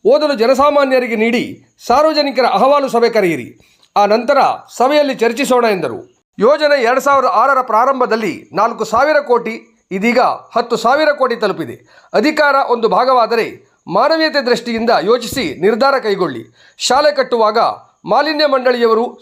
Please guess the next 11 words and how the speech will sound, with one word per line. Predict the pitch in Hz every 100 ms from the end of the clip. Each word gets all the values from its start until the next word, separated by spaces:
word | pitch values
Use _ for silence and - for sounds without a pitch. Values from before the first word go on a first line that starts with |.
| -
ಸತಾಯಿಸುತ್ತಾರೆ. | 220 269 277 - - 185 120 - _ _ _ -
ಯಾವ | 214 254
ಆಧಾರದ | 240 208 277 320 311 294
ಮೇಲೆ | 254 240
ಅಥವಾ | 262 - - 254 254 196
ಕಾಂಚಾಣದ | - 214 269 302 277 254
ಮೇಲೆ | 220 226
ಈ | 165 135 208
ಯೋಜನೆಯನ್ನು | 220 285 302 262 240
ಜಾರಿ | 226 196 269
ಮಾಡಿದ್ದೀರಿ? | 254 226 190 147 120